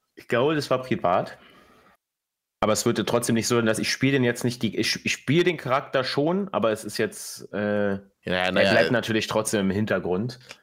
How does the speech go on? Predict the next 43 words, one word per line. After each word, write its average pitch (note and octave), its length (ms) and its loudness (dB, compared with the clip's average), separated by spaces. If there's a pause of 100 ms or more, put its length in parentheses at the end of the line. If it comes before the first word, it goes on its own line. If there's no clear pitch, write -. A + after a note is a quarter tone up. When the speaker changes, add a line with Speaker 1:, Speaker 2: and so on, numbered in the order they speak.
(100)
Speaker 2:
würde G2 220 0
ja G2 100 4
jetzt G2 200 0
auch F#2 60 2
nicht G#2 160 0
so A#2+ 160 0
viel A#2 180 0
Sinn A#2 220 0
ergeben, G2+ 260 0
weil G2 120 2
du G2+ 140 -8
weißt G#2+ 340 2
ja F2 80 4
auch F#2 100 0
<laughs> - 120 0
Speaker 1:
Wäre C#3 180 2
Speaker 2:
einfach B2 200 4
Speaker 1:
auch - 60 4
Speaker 2:
schon C#3+ 160 4
Speaker 1:
sehr A2 160 4
Speaker 2:
alles. G#2 220 4
Speaker 1:
anstrengend, G2 460 0
wenn F#2 140 2
ich, - 160 0
ja A2 260 4
gut, F#2+ 220 -4
ja, F#2 80 0
das G#2 160 -6
stimmt - 320 -10
allerdings. - 500 -18 (200)
Speaker 2:
Ja, - 220 2 (220)
ja. - 120 -2 (540)
Also F#2 220 -4
da, F2 460 -6 (480)
da F2+ 100 -6
ist - 120 -6
der F#2+ 60 -2
Spaßfaktor G#2 560 -2
wahrscheinlich G2 340 0
eher G#2 80 4
Speaker 1:
Aber G2 100 4
ja, F2+ 220 2
Speaker 2:
gering. G2 140 -6